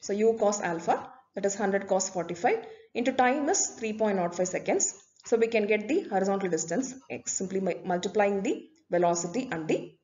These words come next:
time. So we got the x distance as two hundred and fifteen point six meters. Now, we, in order to find out this vertical distance y, so we know the equation, that is S is equal to U T plus half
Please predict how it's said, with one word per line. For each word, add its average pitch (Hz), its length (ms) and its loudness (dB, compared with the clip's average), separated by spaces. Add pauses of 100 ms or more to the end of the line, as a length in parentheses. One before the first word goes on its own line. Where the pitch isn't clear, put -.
(120)
time. - 240 -10
So 214 140 -4
we 214 100 2
got 220 280 4
the 247 120 2
x 196 200 0
distance 214 420 -2
as - 240 2 (520)
two 254 120 2
hundred 233 200 4
and 226 140 0
fifteen 220 440 -4
point 180 240 0
six - 440 -4 (280)
meters. - 540 -6 (460)
Now, 311 240 6
we, 269 200 -2
in 277 100 2
order 294 160 4
to 415 100 2
find 269 360 2
out 320 160 2
this - 120 0
vertical 226 380 2
distance 240 480 0
y, 190 200 4 (200)
so 294 300 4
we 262 160 2
know 233 180 6
the 226 200 0
equation, - 500 -4
that 185 140 -6
is 185 120 2
S 185 180 4
is 196 120 -4
equal 185 260 2
to 349 100 2
U 196 240 0
T - 320 -6 (440)
plus 208 280 0
half 175 400 -10